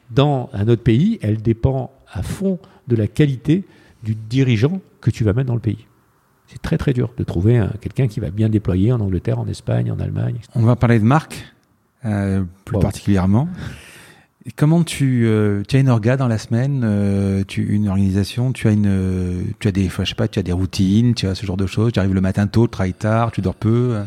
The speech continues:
Speaker 1: Alors, j'ai, j'ai quelques routines, en effet,
Speaker 2: Ouais.
Speaker 1: ouais. J'ai une première routine, euh, que j'essaie de respecter tous les jours où je suis à Marseille et où le temps le permet, c'est que je fais du ski nautique tous les matins.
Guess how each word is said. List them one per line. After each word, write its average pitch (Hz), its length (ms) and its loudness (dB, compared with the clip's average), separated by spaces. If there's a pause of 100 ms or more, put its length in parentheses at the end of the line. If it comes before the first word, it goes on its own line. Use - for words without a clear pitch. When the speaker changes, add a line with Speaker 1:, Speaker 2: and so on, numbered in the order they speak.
(180)
Speaker 1:
Alors, 113 360 2 (100)
j'ai, 113 380 0
j'ai 110 400 4
quelques 127 220 0
routines, 110 360 -2
en 98 60 -4
effet, 95 180 -4
Speaker 2:
Ouais. 92 240 -4
Speaker 1:
ouais. 117 160 -4
J'ai - 140 -12
une 117 80 -12
première 143 320 2
routine, 143 500 -2 (540)
euh, 101 180 0
que - 140 0
j'essaie 107 240 0
de 107 80 4
respecter 107 640 0 (100)
tous 160 120 2
les 139 100 4
jours 117 220 2
où 104 80 4
je 92 120 0
suis 104 220 0
à 101 60 0
Marseille 101 480 0
et 95 160 -2
où 95 60 0
le 95 40 -4
temps 104 160 0
le 101 60 2
permet, 110 380 0 (500)
c'est - 200 -6
que 98 60 -2
je 101 80 -2
fais - 80 0
du 107 120 -4
ski - 180 -6
nautique 113 260 0
tous 117 100 -2
les 110 60 0
matins. 101 300 -6